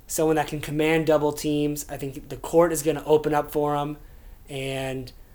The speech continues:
you know, the last four M V Ps have been foreign-born players, and I don't see that trend going away. I think Giannis is gonna take home the M V P this season.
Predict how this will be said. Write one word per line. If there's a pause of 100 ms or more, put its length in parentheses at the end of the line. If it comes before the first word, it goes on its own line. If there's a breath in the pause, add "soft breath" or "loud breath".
(280 soft breath)
you
know,
the
last
four
M
V
Ps
have
been
foreign-born
players,
and
I
don't
see
that
trend
going
away.
I
think
Giannis
is
gonna
take
home
the
M
V
P
this
season.